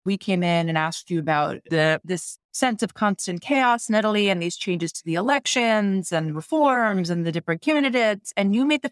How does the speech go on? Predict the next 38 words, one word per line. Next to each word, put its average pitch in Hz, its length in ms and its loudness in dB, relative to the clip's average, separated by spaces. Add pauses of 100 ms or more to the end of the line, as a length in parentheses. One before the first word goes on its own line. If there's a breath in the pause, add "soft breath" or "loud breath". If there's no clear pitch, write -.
point 185 260 -2
that 180 100 -2
actually 180 800 -2 (360)
all 190 200 2
of 175 100 -2
that 185 340 2 (280)
is 170 100 -4
a - 40 -20
bit 175 120 -2
of 156 100 -2
theater 156 640 -2 (400)
and 170 140 0
that 165 120 0
actually 165 840 -2 (280)
politics 175 420 0
in 175 80 -8
Italy 165 280 0
are 156 80 0
quite - 380 0
stable 202 500 0
and 175 180 0
that 165 80 2
it's - 300 -4
all 180 160 2
controlled 175 800 0 (320)
by 180 100 0
the 165 80 -2
same 180 300 -2
people 165 560 0 (260)
who 185 80 0
are 170 100 2
basically, 160 880 -2
who 240 100 2
are 247 60 2
basically 240 400 -2
still 175 260 0
there, 143 260 0
right? 175 180 0